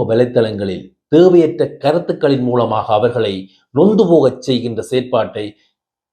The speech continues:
நிறுத்த வேண்டும். இந்த சட்டத்தரணிகளை பொறுத்தவரையில் அவர்கள் நீண்ட காலமாக இவ்வாறான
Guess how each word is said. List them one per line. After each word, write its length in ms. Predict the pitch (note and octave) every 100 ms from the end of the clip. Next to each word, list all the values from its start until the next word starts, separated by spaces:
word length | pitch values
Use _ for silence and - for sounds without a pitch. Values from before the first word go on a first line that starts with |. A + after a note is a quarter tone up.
| -
நிறுத்த 340 | C#3 E3 C#3+ B2+
வேண்டும். 360 | G#2 E2 - - _ _ _ -
இந்த 100 | F#3 G3
சட்டத்தரணிகளை 720 | G3+ B3+ B3 G3 D3 A#2 G2+
பொறுத்தவரையில் 680 | - G2 G2 F2+ E2 D#2+ - _ _ _ _ _ -
அவர்கள் 340 | E3 D#3+ G#2+ - - _ _ _ -
நீண்ட 280 | B3 D#4+ B3
காலமாக 520 | F#3 D#3+ D3 C#3 D#3 G#3
இவ்வாறான 500 | D#3 D#3 D3+ C#3 B2+